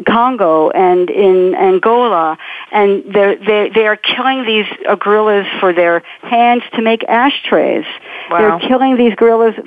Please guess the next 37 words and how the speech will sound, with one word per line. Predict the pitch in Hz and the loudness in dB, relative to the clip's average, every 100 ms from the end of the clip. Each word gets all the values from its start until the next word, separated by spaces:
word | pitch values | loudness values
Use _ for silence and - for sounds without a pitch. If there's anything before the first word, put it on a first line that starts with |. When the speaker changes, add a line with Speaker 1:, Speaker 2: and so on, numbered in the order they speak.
| - | -4
Speaker 1:
for | 226 | -4
bushmeat. | 180 254 320 - 175 - - | 0 0 0 -4 -8 -8 -6
It's, | 196 - | -8 -8
it's | - 202 202 | -4 -4 -4
a | 170 170 190 | -8 -14 -2
very, | 247 262 269 | 0 0 -4
very | 196 220 226 226 | -4 -2 -2 -2
prom-, | - 208 214 202 _ - - | -2 -2 -2 -10 _ -20 -10
a | 175 | -10
prevalent | - 247 233 226 202 | -2 -2 0 -2 -4
problem | - 226 233 196 165 | -2 -2 0 -2 -2
right | 156 - | -2 0
now | 165 165 160 - - - - | 0 2 0 -4 -14 -16 -4
in | 208 196 | 2 4
the, | 185 - | 4 4
in | 196 185 | 2 4
equatorial | 196 208 - 202 190 185 | 2 -2 -2 0 2 2
Africa, | 185 214 - 220 151 156 | 2 0 -2 -2 0 0
and | 170 175 175 - - - | 2 0 -2 -8 -14 -2
they, | 185 208 214 214 208 | 2 2 2 -2 -2
these, | 226 247 226 - | 0 0 -4 -6
these, | 233 233 - - | -4 -4 -6 -16
these | - 254 254 | -6 -4 0
animals | 294 294 262 233 | 0 0 0 -2
are | |
not | 208 202 202 214 | -2 0 -2 0
gonna | 233 214 202 | -2 0 0
last | 190 226 - | 0 -2 -2
long | 180 160 165 | -2 0 0
in, | 160 175 170 | 0 -2 0
in | 180 | 0
their | 175 185 | 2 2
areas | 180 196 220 175 | 0 0 0 0
w-, | 185 190 180 | -2 -2 -2
as | - - 180 156 151 | -2 0 0 -2 -4
long | 190 196 | -2 0
as | 202 | -2